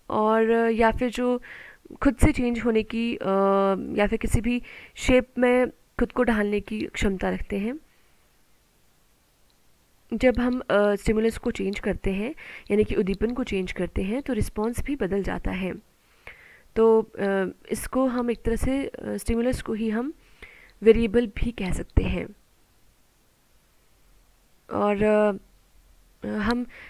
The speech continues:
किसी स्टिमुलस को हम, अ, स्टेबल भी रख सकते हैं और नेक्स्ट स्टेप पे हम उसको कंट्रोल भी कर सकते हैं, हम उसको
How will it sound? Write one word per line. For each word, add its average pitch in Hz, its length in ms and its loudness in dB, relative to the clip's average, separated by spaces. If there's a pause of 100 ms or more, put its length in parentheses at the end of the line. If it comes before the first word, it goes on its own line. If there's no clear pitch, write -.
(120)
किसी 247 180 -2
स्टिमुलस 247 420 -2
को 262 100 -4
हम, 247 300 -2
अ, 202 460 -2
स्टेबल 214 380 2
भी 262 100 -2
रख 233 140 -2
सकते - 280 -4
हैं 262 180 -4 (1600)
और 220 540 0 (120)
नेक्स्ट 220 560 -6 (300)
स्टेप 208 200 -6 (100)
पे 226 80 -2
हम 214 180 -4
उसको 254 320 -8 (480)
कंट्रोल 240 380 4
भी 269 120 2
कर 254 100 2
सकते - 260 -8
हैं, 262 260 -2
हम 226 180 -4
उसको 285 260 -8